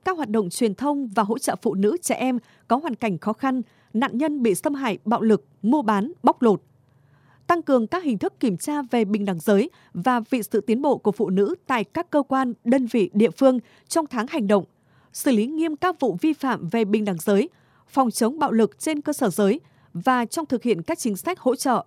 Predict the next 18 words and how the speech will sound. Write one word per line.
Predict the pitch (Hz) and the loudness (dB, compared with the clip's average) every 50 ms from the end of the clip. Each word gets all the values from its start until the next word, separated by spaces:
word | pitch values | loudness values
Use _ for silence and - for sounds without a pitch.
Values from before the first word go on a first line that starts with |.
| _ - | _ -2
đảm | 226 233 240 208 185 | 0 0 0 0 0
bảo | 190 214 190 165 | 0 0 0 0
an | - - 277 254 | 0 -2 -2 -2
sinh | - - 269 247 | -2 -2 -4 -4
xã | - - 294 | -2 -4 -2
hội. | 294 269 220 185 - _ _ _ _ _ _ _ _ _ _ _ _ _ _ _ - | 2 2 2 2 2 _ _ _ _ _ _ _ _ _ _ _ _ _ _ _ -8
Gửi | 185 208 269 254 202 | 0 2 4 4 4
các | - 339 359 - | 2 -2 -4 -2
tin | 359 339 302 | -2 -2 0
bài | 262 254 240 220 202 | 0 0 0 0 0
về | - 247 | 0 0
hoạt | 226 240 233 - | 0 -2 -4 -4
động | 214 226 208 180 | -2 -4 -4 -4
triển | - - - 226 190 165 | -4 -2 -2 0 -2 -2
khai | - - 294 311 294 | -4 -4 -6 -6 -6
tháng | - - 226 269 | -6 -8 -8 -6
hành | 320 302 214 | -6 -6 -2
động | 202 226 214 - | 0 -2 -2 -2